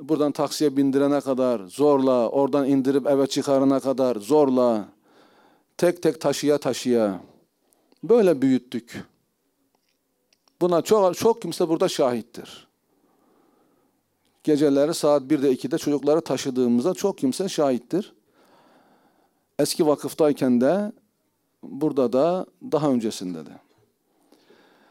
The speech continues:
Yani çocuklar cemaatin içinde büyümeli. Ve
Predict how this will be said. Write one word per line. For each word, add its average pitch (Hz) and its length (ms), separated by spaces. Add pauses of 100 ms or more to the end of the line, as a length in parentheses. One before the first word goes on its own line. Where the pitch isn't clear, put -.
(240)
Yani 160 540 (1800)
çocuklar 175 640 (160)
cemaatin 156 540
içinde 151 440
büyümeli. 101 460 (1300)
Ve 165 420